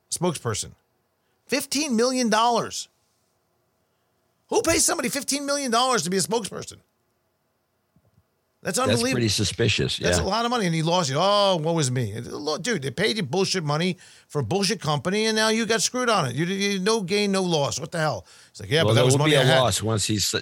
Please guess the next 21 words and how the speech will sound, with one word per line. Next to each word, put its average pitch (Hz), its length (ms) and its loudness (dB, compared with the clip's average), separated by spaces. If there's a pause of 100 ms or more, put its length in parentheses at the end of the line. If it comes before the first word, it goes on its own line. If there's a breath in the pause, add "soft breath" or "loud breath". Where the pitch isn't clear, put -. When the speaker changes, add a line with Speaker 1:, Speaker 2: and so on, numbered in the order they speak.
Speaker 2:
li-, 98 320 2
listed 98 400 2
with 85 180 0
the 85 140 0
other 82 260 2
people 78 220 -4
Speaker 1:
Oh, 127 60 2
yeah, 123 120 2
Speaker 2:
that 69 100 0
are 71 100 0
Speaker 1:
yeah. 104 180 -2
Speaker 2:
they're 69 100 -4
suing 71 380 0
for 65 320 -4 (380 soft breath)
false - 440 -4
advertising. 71 760 -2
Speaker 1:
Yep, 107 80 -12 (240)
that's 95 200 -10
gonna 117 140 -2
be 123 60 -4
good. 123 220 -4